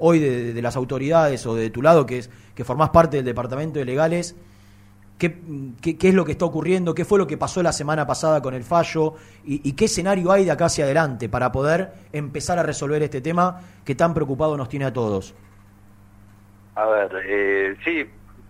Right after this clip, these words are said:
Speaker 2: digamos, percibo lo mismo que, que percibís vos, o sea, lo cual me parece, eh,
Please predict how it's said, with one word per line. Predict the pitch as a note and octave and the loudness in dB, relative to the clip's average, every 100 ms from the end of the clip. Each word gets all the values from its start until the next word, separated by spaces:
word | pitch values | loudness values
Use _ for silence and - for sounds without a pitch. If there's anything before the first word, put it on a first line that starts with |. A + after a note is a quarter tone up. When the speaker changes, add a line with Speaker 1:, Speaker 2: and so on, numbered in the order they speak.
| - | -4
Speaker 2:
digamos, | G#2 A2 G#2+ G2+ | 0 2 2 0
percibo | A2+ G#2+ - D3 C3 A#2+ A2+ G#2+ G#2+ G#2 G#2 | -2 -2 -2 0 2 2 2 2 2 2 2
lo | G2+ A2+ | 0 -2
mismo | B2 A#2+ A2 | -4 -4 -4
que, | G2+ F#2+ F#2 F2+ F2+ F2 - - - - - - - - - - | -4 -6 -6 -8 -10 -16 -20 -20 -20 -20 -20 -20 -20 -20 -20 -20
que | - A2+ | -6 -4
percibís | G#2+ - C3 C#3 | -2 -2 -2 2
vos, | E3 F#3+ F#3+ - G2 | 2 2 0 -6 -10
o | F#2 | -10
sea, | G2 F2 E2+ E2 | -6 -2 -2 -2
lo | F2 | -8
cual | F2 G2 F#2+ F2 E2 - | -2 0 0 -2 -8 -14
me | E2+ | -12
parece, | F2 F2 F2 - D#2+ D2+ D2 - - - - - - | -8 -8 -8 -16 -18 -18 -20 -20 -20 -20 -20 -20 -20
eh, | - | -20